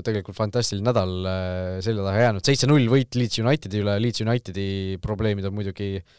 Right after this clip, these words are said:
äh, ka siin, mid-, mis väärivad vast rääkimist. Koroonaga on neil kusjuures kõik korras, aga, äh, neil on tohutu vigastuste kriis, neil on,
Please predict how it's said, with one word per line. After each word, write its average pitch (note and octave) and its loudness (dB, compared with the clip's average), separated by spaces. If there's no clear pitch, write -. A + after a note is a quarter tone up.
äh, G2 -2
ka A#2 2
siin, F#2+ -4
mid-, F2+ -8
mis - -14
väärivad G2+ 0
vast G2 -2
rääkimist. G#2 -2
Koroonaga B2 6
on F#2+ -4
neil G2 -6
kusjuures A2+ -4
kõik C3+ 0
korras, B2+ 4
aga, G#2+ 2
äh, G2 -2
neil G2+ -2
on G2+ -4
tohutu C3 2
vigastuste A2+ 2
kriis, A#2+ 0
neil F#2 -4
on, G2 -6